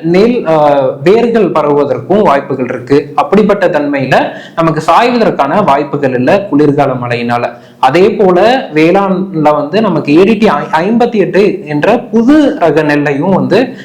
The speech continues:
இந்த ஆண்டு அறிமுகப்படுத்திருக்காங்க. இதையும் வந்து ஒரு, ஒரு மா அல்லது இரண்டு மா அளவிற்கு நீங்க பயன்படுத்தி பார்க்கலாம். ஏன்னா இது சாயாத தன்மை கொண்ட நெல் அப்படின்னு குறிப்பிட்டிருக்காங்க. நூத்தி முப்பது நாட்கள்,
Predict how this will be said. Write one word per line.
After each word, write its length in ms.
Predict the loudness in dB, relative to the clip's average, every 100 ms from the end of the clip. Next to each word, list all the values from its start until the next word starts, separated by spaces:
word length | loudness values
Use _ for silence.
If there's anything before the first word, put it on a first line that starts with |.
| 0
இந்த 260 | 2 4 2
ஆண்டு 260 | 2 0 0
அறிமுகப்படுத்திருக்காங்க. 1040 | 0 0 0 0 -2 -4 -4 -4 -2 0 0 0 -6 -16 -4
இதையும் 480 | 0 4 4 4 4
வந்து 280 | 2 2 2
ஒரு, 180 | 2 4
ஒரு 180 | 4 2
மா 220 | 0 0
அல்லது 300 | 0 0 0
இரண்டு 280 | 0 2 2
மா 140 | 2 2
அளவிற்கு 680 | 0 -2 -6 -2 0 0 0
நீங்க 200 | 0 2
பயன்படுத்தி 600 | 0 -2 -2 -2 -2 -2
பார்க்கலாம். 440 | -2 -2 -8 -8 -8
ஏன்னா 240 | -2 0 0 -2 -10 -4
இது 140 | 0 2
சாயாத 560 | 4 4 4 2 2
தன்மை 300 | 0 2 2
கொண்ட 220 | 2 2
நெல் 260 | 2 0 -2
அப்படின்னு 560 | -2 0 0 2 0 -2
குறிப்பிட்டிருக்காங்க. 680 | -4 -2 -2 -2 -2 -4 -2 0 0
நூத்தி 320 | 0 0 2
முப்பது 320 | 2 2 0 0
நாட்கள், 420 | -2 -2 0